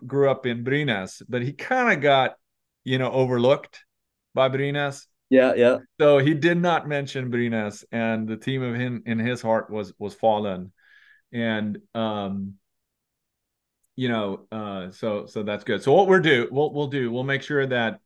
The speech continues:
Speaker 1: that you're highlighted there, uh, under Örebro, or Örebro gets a, a, a mention, uh, and, and we'll help Örebro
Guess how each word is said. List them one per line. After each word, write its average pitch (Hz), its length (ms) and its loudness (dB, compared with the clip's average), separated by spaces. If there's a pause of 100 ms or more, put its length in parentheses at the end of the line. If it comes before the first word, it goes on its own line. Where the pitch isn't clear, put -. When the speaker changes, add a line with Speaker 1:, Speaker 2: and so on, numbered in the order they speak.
(100)
Speaker 1:
that 110 400 -4
you're 135 680 0 (140)
highlighted 131 600 2
there, 117 340 -4 (200)
uh, 110 380 -6
under 104 480 -4
Örebro, 107 440 -2
or 107 360 0
Örebro 117 340 -4
gets 113 220 -6
a, 104 320 -4 (140)
a, 92 120 -10 (120)
a 98 40 -10
mention, 110 720 -4 (640)
uh, 98 380 -6
and, 104 320 -4
and 113 140 -4
we'll 156 200 2
help 165 440 2
Örebro 135 760 0